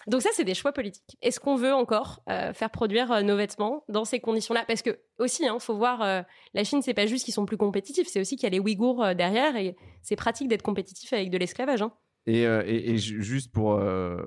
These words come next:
Speaker 2: pour, pour, pour te poser la question inverse, je dirais, si, si tu crois qu'on arrive à une plus grande réussite sociale, hein, euh, globalement, en France en tout cas, avec moins de travail,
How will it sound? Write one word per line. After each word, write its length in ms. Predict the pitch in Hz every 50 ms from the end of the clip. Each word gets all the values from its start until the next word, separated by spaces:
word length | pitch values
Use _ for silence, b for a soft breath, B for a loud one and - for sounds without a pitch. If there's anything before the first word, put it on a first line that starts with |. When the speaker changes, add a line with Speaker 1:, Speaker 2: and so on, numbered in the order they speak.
| 55 95 98
Speaker 2:
pour, 160 | - 101 101
pour, 220 | - - 107 95
pour 200 | 95 - - 101
te 60 | - 110
poser 280 | 95 110 113 107 117
la 100 | 107 101
question 320 | 95 113 101 - - 113 117
inverse, 320 | 120 120 139 147 147 139
je 60 | 113
dirais, 240 | 110 117 120 135 135
si, 180 | 127 - 107 - -
si 160 | - - 113
tu 100 | - -
crois 180 | 131 - 151 151
qu'on 160 | - 123 107
arrive 220 | 107 107 113 110
à 60 | 101
une 100 | 98 98
plus 140 | 101 - 113
grande 240 | 98 - 117 117 110
réussite 400 | 95 104 107 107 - 113 110 -
sociale, 640 | - - - - - - 123 120 - 139 135 120 104
hein, 240 | 92 92 95 95 90
euh, 540 | 85 85 85 90 92 90 90 85 82 87 90
globalement, 640 | 90 92 98 101 95 98 98 101 104 104 101 - -
en 40 |
France 300 | 92 - - 104 95 -
en 60 | 98 90
tout 120 | - 101
cas, 140 | - - 110
avec 220 | 101 92 87 -
moins 180 | 110 120 135 143
de 80 | 139
travail, 380 | 131 - 107 95 90 - - 73